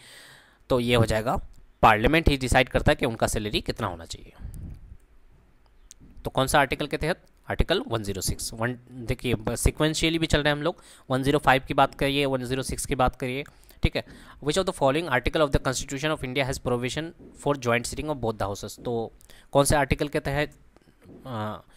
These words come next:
joint sitting हो सकता है? तो इसका answer हो जाएगा article वन ज़ीरो एट। तो वन ज़ीरो एट, वन ज़ीरो टेन, वन ज़ीरो ट्वेल्व, ये तीनों बहुत ज़्यादा important है।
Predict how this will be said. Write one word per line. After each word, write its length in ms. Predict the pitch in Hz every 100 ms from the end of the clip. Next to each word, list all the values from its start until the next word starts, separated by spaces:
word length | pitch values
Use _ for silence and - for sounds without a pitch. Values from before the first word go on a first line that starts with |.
| - -
joint 300 | 127 131 139
sitting 300 | - 143 131
हो 100 | 127
सकता 300 | - 151 139
है? 120 | 135 - - - -
तो 60 | 131
इसका 200 | - 139
answer 180 | 131
हो 60 | 127
जाएगा 180 | 113 117
article 300 | 104 - 190 - -
वन 100 | 110
ज़ीरो 200 | 101 95
एट। 160 | 87 - -
तो 60 | 127
वन 180 | 127 135
ज़ीरो 220 | 151 147
एट, 240 | 143 156
वन 200 | 127 117
ज़ीरो 260 | 123 131 143
टेन, 420 | - 127 139 151
वन 260 | 143 117 123
ज़ीरो 180 | 127
ट्वेल्व, 320 | 131 123 110 92 117
ये 160 | 127
तीनों 240 | 131 135 151
बहुत 140 | 113
ज़्यादा 180 | 120 127
important 400 | 123 127 139 135
है। 140 | 160